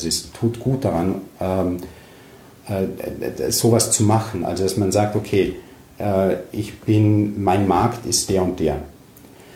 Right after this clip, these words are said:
Was tut sich da in den nächsten, also fünf Jahre ist eher, ist ein realistischer Horizont. Da sind auch genügend Daten vorhanden, um den,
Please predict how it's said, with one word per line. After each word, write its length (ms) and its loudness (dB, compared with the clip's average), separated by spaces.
Was 460 2
tut 240 -2
sich 240 -2
da 180 6
in 120 4
den 140 2
nächsten, 640 2
also 200 0
fünf 380 2
Jahre 280 4
ist 160 0
eher, 180 2
ist 160 -2
ein 120 -2
realistischer 680 0
Horizont. 460 0
Da 60 -2
sind 160 0
auch 140 -2
genügend 480 2
Daten 340 2
vorhanden, 480 0
um 180 0
den, 400 2